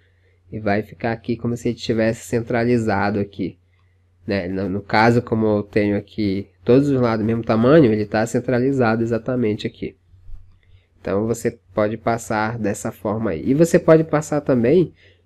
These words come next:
individualmente. Isso aqui é igual margem. Você pode passar o padding top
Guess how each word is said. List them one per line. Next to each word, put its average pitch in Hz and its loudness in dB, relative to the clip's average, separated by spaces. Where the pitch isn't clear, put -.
individualmente. 139 6
Isso - -8
aqui 117 -4
é - 4
igual 117 4
margem. 113 2
Você - -8
pode 101 -4
passar 104 0
o 98 2
padding 107 2
top 131 0